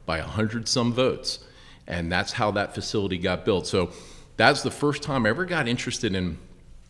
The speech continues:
that public dynamic. And quite frankly, uh, it grew. And, uh, one of the commissioners who had won, I wasn't a big fan of,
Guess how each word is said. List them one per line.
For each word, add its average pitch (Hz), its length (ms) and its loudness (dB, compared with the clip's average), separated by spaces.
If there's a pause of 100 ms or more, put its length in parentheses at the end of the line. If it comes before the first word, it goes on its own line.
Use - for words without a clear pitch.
that - 260 -2
public 120 360 -2
dynamic. 101 640 -2 (360)
And 92 400 -2 (260)
quite 113 220 4
frankly, 117 600 2
uh, 87 380 0
it 85 140 -8
grew. 107 480 4 (340)
And, 87 440 -4
uh, 78 300 -4
one 98 200 0
of 107 40 2
the 101 80 2
commissioners 110 560 0
who 110 120 -2
had 92 160 2
won, 98 240 2
I 104 40 2
wasn't 95 300 0
a 90 60 -2
big 85 200 -4
fan 101 360 0
of, 139 240 -4